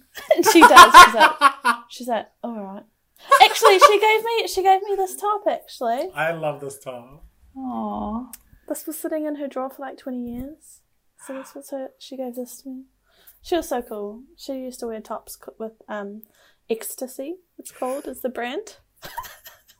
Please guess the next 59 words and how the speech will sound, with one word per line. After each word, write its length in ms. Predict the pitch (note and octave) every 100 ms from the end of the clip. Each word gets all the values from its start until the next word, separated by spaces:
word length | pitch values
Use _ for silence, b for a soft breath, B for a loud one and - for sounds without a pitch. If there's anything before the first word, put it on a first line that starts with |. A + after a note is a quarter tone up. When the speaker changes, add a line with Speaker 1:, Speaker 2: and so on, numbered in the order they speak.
| _ _ _ _ B B
Speaker 3:
Okay. 420 | A3 - - G#3 C4+
Speaker 2:
She's 100 | A#3+
a 100 | D#3
real, 180 | F3 F3
she's 180 | G#3+ G3+
the 100 | F3+
real 180 | F#3+ G3
O 180 | F3 F3
G 280 | F3 G3+
out 220 | F3 D#3+ D#3+
here. 200 | E3 E3
She, 220 | A3 G3+
she's 200 | - G#3
the 80 | F#3
real 180 | G3+
Speaker 1:
Yeah. 80 | F3+
Speaker 2:
O 80 | F3
G. 520 | F3 G3 G3 G3+ G3 F#3+ F#3+ _
<laughs> 200 | _ -
Speaker 1:
She's 200 | D4+ -
Speaker 3:
I 40 |
Speaker 1:
pretty 160 | B3+ A#3
Speaker 3:
think 140 | B3
Speaker 1:
cool. 100 | G#3
Speaker 3:
our, 40 | E3
I 460 | - - - _
think 160 | - A#3
our 80 | G#3
grandmas 440 | F#3 G3+ G#3 -
would 100 | D3+
like 220 | F3 F#3+ F#3+
each 180 | -
other. 440 | F3 - C#4+ - -
<laughs> 60 | -
Speaker 1:
Yeah. 240 | E4+ G4 - G#4 - C5 A4 - - - _ B B B
They 100 | D4+
can 80 | B3
Speaker 3:
So 60 | G#3+
Speaker 1:
eat 40 |
ice 40 |
Speaker 3:
grandma 240 | G#3+ G#3+ A3
Speaker 1:
cream. 80 | G#3
Speaker 3:
loves 380 | A3+ A#3 - -
to 140 | -
talk 260 | B3+ A#3+ A#3+
about 180 | A#3+ A#3
ecstasy, 580 | A#3+ A#3+ - G3+ G#3 G3
and 80 | G3
I'm 60 |
like, 200 | F#3+ F#3+
"I 100 | A3
don't 300 | A#3 A#3+ A3
know 180 | G#3 G#3
where 140 | G3+ G3
this 200 | F#3+ F#3+
is 100 | F#3+
going, 340 | F#3 F#3+ F#3
but 180 | - -
I 140 | G3